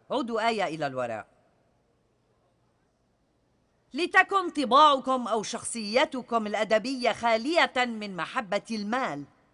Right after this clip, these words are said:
أي ليس عليكم أن تقلقوا بشأن المال. بما في ذلك الجشع والطمع والبخل والشهوة والطوق للممتلكات الأرضية، وكونوا مكتفين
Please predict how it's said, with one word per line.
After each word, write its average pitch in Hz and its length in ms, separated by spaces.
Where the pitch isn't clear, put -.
أي 330 140
ليس 370 260
عليكم 277 600
أن 220 200
تقلقوا 233 440
بشأن 185 340
المال. 190 460
بما 208 260
في 185 160
ذلك 254 420
الجشع 262 640
والطمع 269 720
والبخل 254 880
والشهوة 285 1000
والطوق 254 520
للممتلكات 226 880
الأرضية، 214 760
وكونوا 277 460
مكتفين 262 880